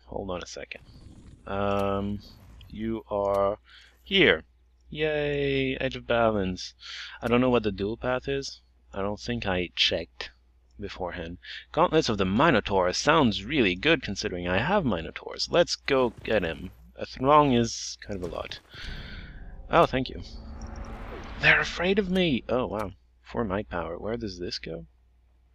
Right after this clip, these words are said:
Am I using it? I'm not using it. Where are those? Where are those? Where's the gauntlet? Oh, there you are. Uh, I like an extra regeneration spell, sorry.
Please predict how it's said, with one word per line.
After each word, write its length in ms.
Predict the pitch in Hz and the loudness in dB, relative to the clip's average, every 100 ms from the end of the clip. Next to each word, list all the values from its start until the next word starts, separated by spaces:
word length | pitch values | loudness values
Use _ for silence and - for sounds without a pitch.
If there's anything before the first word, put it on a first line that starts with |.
| - | -12
Am 140 | 107 | -2
I 80 | 110 | 0
using 380 | 131 147 147 151 | 0 -2 -2 -2
it? 100 | - | -2
I'm 100 | 104 | -2
not 200 | 92 76 | -4 -6
using 220 | - - | -10 -14
it. 100 | - - | -16 -10
Where 240 | 117 123 | -4 -4
are 140 | - - | -4 -8
those? 560 | 98 95 95 - - - _ _ _ _ _ _ _ _ _ _ _ _ _ _ _ _ _ _ _ - | -14 -12 -10 -10 -12 -16 _ _ _ _ _ _ _ _ _ _ _ _ _ _ _ _ _ _ _ -12
Where 200 | 110 110 | -6 -4
are 40 | |
those? 640 | 104 98 98 - - - - _ _ _ _ - | -4 -6 -6 -8 -8 -12 -16 _ _ _ _ -14
Where's 280 | 87 117 113 | -8 -6 -6
the 100 | 90 | -8
gauntlet? 440 | - 98 - - - - | -6 -6 -6 -14 -18 -4
Oh, 180 | 156 131 | 0 0
there 160 | 95 | 0
you 120 | 90 90 | -4 -10
are. 100 | - _ _ _ _ _ _ - - - - - _ - | -14 _ _ _ _ _ _ -20 -20 -20 -20 -20 _ -8
Uh, 420 | 151 170 175 170 | -2 0 2 4
I 140 | 160 131 | 6 8
like 260 | 147 170 | 8 6
an 80 | 127 | 4
extra 300 | 110 - 101 | 0 0 -6
regeneration 680 | 95 92 90 82 78 98 - | -4 -4 -4 -4 -8 -10 -10
spell, 300 | - - - | -10 -8 -6
sorry. 300 | - 98 | -6 -6